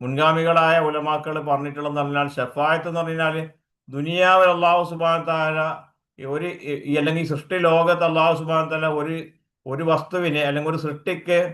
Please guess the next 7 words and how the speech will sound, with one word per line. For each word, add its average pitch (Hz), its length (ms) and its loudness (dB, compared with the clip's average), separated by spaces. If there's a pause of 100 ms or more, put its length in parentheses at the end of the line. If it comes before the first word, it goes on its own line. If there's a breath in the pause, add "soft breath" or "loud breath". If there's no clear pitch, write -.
(160)
എന്തെങ്കിലും 175 420 -2
ഉപകാരം 165 580 4
എത്തിക്കാൻ 165 440 -2
വേണ്ടി 160 240 -2
എന്തെല്ലാം 156 460 -2
മാധ്യമങ്ങൾ 160 600 0
നിശ്ചയിച്ചിട്ടുണ്ടോ 147 720 -4